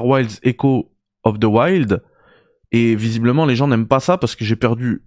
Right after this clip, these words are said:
dans la foulée, donc c'est sûr que c'est lié à ça, une dizaine d'abo-, d'abonnés. Les mecs, si le Let's Play vous intéresse pas, ce que je peux comprendre, y a pas de spoil dans la miniature, y a pas de spoil dans le titre, y a juste écrit Let's Play partie un sur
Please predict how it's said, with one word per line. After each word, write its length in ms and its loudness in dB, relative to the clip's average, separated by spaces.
dans 220 2
la 120 2
foulée, 420 0
donc 160 -6
c'est 100 -6
sûr 260 -4
que 80 -6
c'est 140 -2
lié 140 0
à 80 0
ça, 240 -4
une 160 2
dizaine 340 0
d'abo-, 280 2
d'abonnés. 520 0
Les 100 -6
mecs, 200 -2
si 160 -8
le 100 2
Let's 240 0
Play 140 0
vous 160 -4
intéresse 340 -6
pas, 320 -4
ce 100 -20
que 80 -8
je 60 -6
peux 140 -2
comprendre, 500 -6
y 80 -4
a 20 -4
pas 140 -2
de 60 -12
spoil 340 -2
dans 80 0
la 80 0
miniature, 440 -4
y 60 -2
a 40 -4
pas 140 -4
de 60 -6
spoil 300 -2
dans 80 -2
le 60 -6
titre, 280 -10
y 40 -4
a 40 -2
juste 220 -8
écrit 260 -6
Let's 300 -2
Play 240 0
partie 400 -8
un 180 0
sur 400 -6